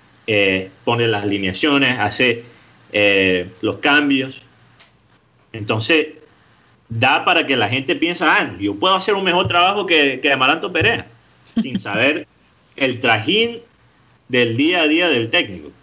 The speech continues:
Speaker 1: Pero esa es la realidad. Entonces, ¿qué pasa? La prensa pone presión sobre el técnico y el club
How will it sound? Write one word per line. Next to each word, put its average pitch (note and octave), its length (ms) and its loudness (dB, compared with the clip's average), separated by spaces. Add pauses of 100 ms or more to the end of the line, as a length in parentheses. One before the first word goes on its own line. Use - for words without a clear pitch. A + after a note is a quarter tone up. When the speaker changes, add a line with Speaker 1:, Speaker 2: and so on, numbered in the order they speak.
(760)
Speaker 1:
Pero C#3+ 240 0
esa B2 200 -4
es D#3 80 -2
la D3+ 100 2
realidad. C3 360 0
Entonces, A2 220 -4
¿qué B2+ 100 0
pasa? B2 300 0
La F#2 140 -4
prensa C#3+ 360 -2
pone E3+ 340 0 (360)
presión D3 600 -2 (2000)
sobre B2+ 300 0
el B2 120 -2
técnico D3 480 -2
y B2+ 240 2
el G#2+ 160 -2
club G#3+ 440 0